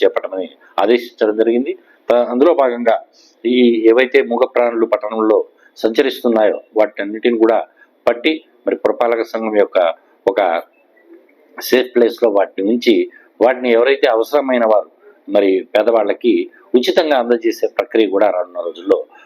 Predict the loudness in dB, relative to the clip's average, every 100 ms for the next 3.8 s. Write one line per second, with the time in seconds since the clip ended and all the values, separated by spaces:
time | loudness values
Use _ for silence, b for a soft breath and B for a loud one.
0 | _ -2 -2 -2 -6 -4 -2 -4 0 0
1 | 0 -2 -2 -4 -4 B B -2 0 0
2 | 0 -2 0 -2 -2 -2 -2 -2 -2 -2
3 | -4 -4 -4 -4 -2 0 0